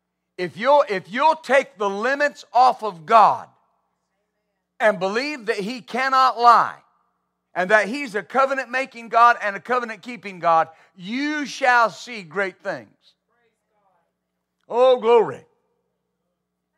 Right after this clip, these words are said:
Now notice, people will say, "Well, nothing's too hard for the Lord." What they mean is this, "Well, it could happen, but we'll see."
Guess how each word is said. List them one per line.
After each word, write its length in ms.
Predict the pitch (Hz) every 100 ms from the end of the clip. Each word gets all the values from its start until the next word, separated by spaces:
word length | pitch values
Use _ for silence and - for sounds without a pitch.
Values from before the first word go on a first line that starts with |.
| _ _ _ _ _ _ _ _ _ -
Now 120 | 185
notice, 520 | 247 254 120 - _ _ _ _ _ _ _ _ _ _ _ _ _
people 380 | - 302 - 220
will 140 | 196 175
say, 240 | 226 220
"Well, 440 | 185 214 226 170 _ _ _ _ _ _ _ _ _
nothing's 440 | 156 214 214 220 -
too 220 | 233 220
hard 340 | 226 233 -
for 120 | 190
the 100 | 214
Lord." 500 | 220 233 214 190 180 143 _ _ _ _ _ _ _ _ _ _ _ _
What 160 | 170 180
they 160 | 202
mean 240 | 202 233 196
is 140 | 147
this, 340 | 208 185 135 _ _ _ _ _ _ -
"Well, 220 | 233 214
it 100 | -
could 180 | 247 208
happen, 400 | 175 165 180 156
but 120 | 151
we'll 200 | 196 185
see." 420 | 196 180 120